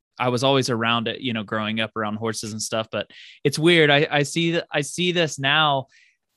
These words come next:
The city kids always wanna be the country kids, and then the country kids always wanna become the city kids, you know? So I was kinda raised around horses and animals and stuff like that. So I wanted to get as far away from that as possible,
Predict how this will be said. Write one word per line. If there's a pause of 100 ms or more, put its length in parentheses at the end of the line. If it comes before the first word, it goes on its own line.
(140)
The
city
kids
always
wanna
be
the
country
kids,
and
then
the
country
kids
always
wanna
become
the
city
kids,
you
know?
So
I
was
kinda
raised
around (380)
horses
and
animals
and
stuff
like
that.
So
I
wanted
to
get
as
far
away
from
that
as
possible,